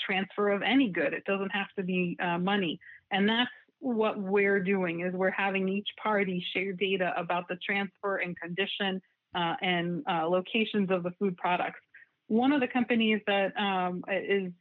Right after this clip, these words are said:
uh, uh, joining the system and has their, uh, product available at Whole Foods right now, um, is Quarry Arctic. And Quarry is a, a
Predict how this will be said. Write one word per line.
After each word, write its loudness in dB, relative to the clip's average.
uh, -2
uh, 0
joining 2
the -4
system -2
and 0
has 0
their, 4
uh, -2
product -2
available 0
at -2
Whole -2
Foods -6
right -4
now, 0
um, 0
is 0
Quarry 2
Arctic. -4
And 0
Quarry 2
is -2
a, -2
a -6